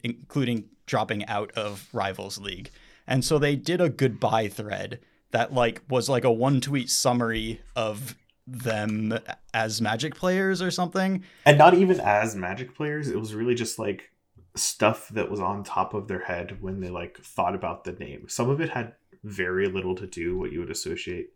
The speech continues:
Speaker 2: uh, a player with. Like, for instance, Ben Starks was just like, "Oh, and goodbye to Ben Stark." D-, I don't think they even mentioned him being in the Hall of Fame. Just, "We don't get his stories anymore."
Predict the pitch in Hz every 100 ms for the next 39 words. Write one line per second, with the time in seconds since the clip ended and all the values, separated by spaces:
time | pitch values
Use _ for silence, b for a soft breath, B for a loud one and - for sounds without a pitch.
0 | _ _ _ _ 104 87 - 90 - 90
1 | 95 104 113 98 - 117 117 101 92 -
2 | 95 95 - 87 85 - 92 - - -
3 | 82 82 b b b b b b b _
4 | - 110 101 104 95 80 - - 135 123
5 | 131 127 127 127 117 - 131 120 120 -
6 | - _ _ _ - - - 113 110 101
7 | 95 95 92 92 92 90 90 87 85 87
8 | 90 87 87 - b b b b - 117
9 | 110 - - - - - - 120 135 131
10 | 131 131 - 127 113 107 104 98 98 98
11 | 101